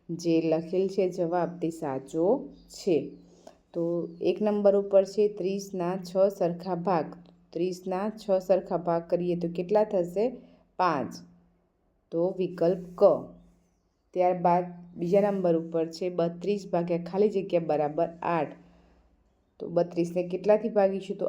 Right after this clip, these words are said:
આઠ જવાબ આવશે, તો વિકલ્પ આવશે બ, ચાર. બત્રીસ ભાગ્યા ચાર કરીશું તો આપણને જવાબ મળશે આઠ.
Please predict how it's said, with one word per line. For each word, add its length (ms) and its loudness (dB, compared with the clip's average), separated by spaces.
આઠ 280 -4
જવાબ 320 -2
આવશે, 320 -2
તો 140 -4
વિકલ્પ 440 -2
આવશે 320 -4
બ, 200 2
ચાર. 280 6
બત્રીસ 440 -6
ભાગ્યા 320 2
ચાર 320 2
કરીશું 400 2
તો 80 0
આપણને 380 -2
જવાબ 340 -4
મળશે 420 -4
આઠ. 360 -2